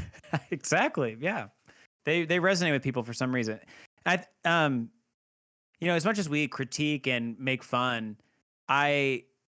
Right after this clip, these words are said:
Speaker 2: I enjoy, like, the Bible, and, like, it is, it is part of me. Like, I've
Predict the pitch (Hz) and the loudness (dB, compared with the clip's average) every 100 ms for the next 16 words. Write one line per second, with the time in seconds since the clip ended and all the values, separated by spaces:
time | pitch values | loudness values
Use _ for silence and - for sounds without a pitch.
0 | _ _ _ _ _ _ _ - 147 180 | _ _ _ _ _ _ _ -2 0 2
1 | 143 110 120 165 151 101 113 110 - 98 | -2 0 2 2 2 0 -4 -6 -6 -6
2 | 101 92 90 85 - 123 123 113 131 127 | -6 -6 -12 -14 -10 -4 -2 0 -2 0
3 | 117 - - _ 147 196 302 - 147 185 | 0 -2 -6 _ 0 2 2 2 2 2
4 | 117 107 98 104 117 113 - 135 127 | 0 -2 -6 -4 -2 -2 -2 -2 -2